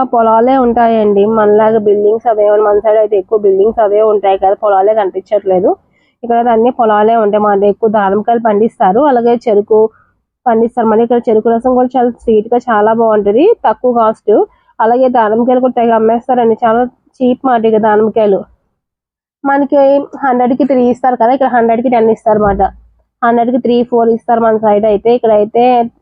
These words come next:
హండ్రెడ్ రూపీస్‌కి టెన్ కాయలు అలా ఇచ్చేస్తారు ఇక్కడ, అంత తక్కువ కాస్ట్ మాట. ఎందుకంటే పంట ఇక్కడే పండుతుంది కదా, అందుకు. అలాగే చెరుకు రసం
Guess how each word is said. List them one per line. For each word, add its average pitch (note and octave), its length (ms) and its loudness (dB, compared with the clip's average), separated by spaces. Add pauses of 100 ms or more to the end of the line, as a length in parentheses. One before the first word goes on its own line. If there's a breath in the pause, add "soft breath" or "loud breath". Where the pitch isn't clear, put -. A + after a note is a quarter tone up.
(360)
హండ్రెడ్ A3 260 0
రూపీస్‌కి A3+ 320 -2 (160)
టెన్ A3+ 240 0
కాయలు A3 300 0
అలా G#3+ 120 2
ఇచ్చేస్తారు G#3 540 -2
ఇక్కడ, F#3 180 -2 (400)
అంత G#3+ 220 -2 (920)
తక్కువ A3+ 260 -2
కాస్ట్ G#3 320 -4
మాట. G#3 120 0
ఎందుకంటే B3+ 360 0
పంట A#3 220 -2
ఇక్కడే B3+ 220 -2
పండుతుంది A3+ 440 -2
కదా, G#3+ 140 0
అందుకు. G3+ 320 -2 (420)
అలాగే B3 260 0
చెరుకు B3 220 0
రసం B3 280 0